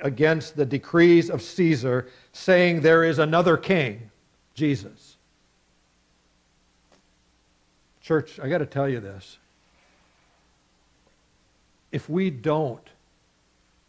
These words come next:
think and act in a way that is contrary to the thinking and acting of the kings of the world, even today in our day.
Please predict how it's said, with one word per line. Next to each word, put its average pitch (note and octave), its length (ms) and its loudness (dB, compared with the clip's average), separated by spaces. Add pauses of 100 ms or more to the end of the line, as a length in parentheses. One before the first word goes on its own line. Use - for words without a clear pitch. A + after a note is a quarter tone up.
(340)
think D#3+ 400 -4 (100)
and C3+ 260 -12
act C3+ 560 -4 (680)
in C#3+ 80 -10
a C#3 60 -6
way D3 260 0
that C3+ 160 -2
is C3 160 -4
contrary C3 840 -4
to C3+ 160 -10
the A#2+ 100 -10
thinking C#3 480 -8
and C3 160 -10
acting C3+ 400 -4
of A#2 100 -8
the B2 80 -10
kings C3+ 340 -8
of A2 100 -8
the B2 80 -8
world, B2 500 -2 (260)
even D#3+ 260 -2
today D#3 360 4
in C#3+ 80 -2
our D#3 200 2
day. A2 380 -6